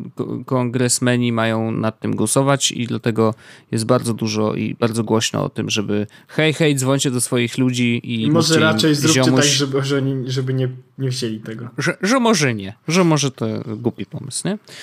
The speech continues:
Speaker 1: Więc to, y, mam na-, znaczy mam szczerą nadzieję, że to nigdy do nas nie trafi, chociaż zdarzały się przecież różne,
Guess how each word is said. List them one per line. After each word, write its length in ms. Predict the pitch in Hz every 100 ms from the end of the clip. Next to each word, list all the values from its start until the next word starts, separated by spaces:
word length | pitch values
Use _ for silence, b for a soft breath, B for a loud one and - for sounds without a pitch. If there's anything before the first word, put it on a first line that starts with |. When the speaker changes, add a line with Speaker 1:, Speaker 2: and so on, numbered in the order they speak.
| B 143
Speaker 1:
Więc 240 | 143 139
to, 380 | - 156 147 147 143 135 131 127 123
y, 40 | 131
mam 180 | 131 127
na-, 120 | 131 -
znaczy 260 | 131 147 151
mam 360 | 143 135 135 139
szczerą 540 | - - - 139 127
nadzieję, 320 | 123 120 120
że 100 | 113 113
to 340 | - 117 117
nigdy 440 | 117 120 120 120
do 160 | 117 113
nas 240 | 107 107
nie 80 | 107
trafi, 360 | - 127 151 160
chociaż 420 | 151 151 135 -
zdarzały 520 | 127 143 135 135 127
się 120 | -
przecież 420 | 120 117 104 117 123
różne, 460 | 117 110 110 107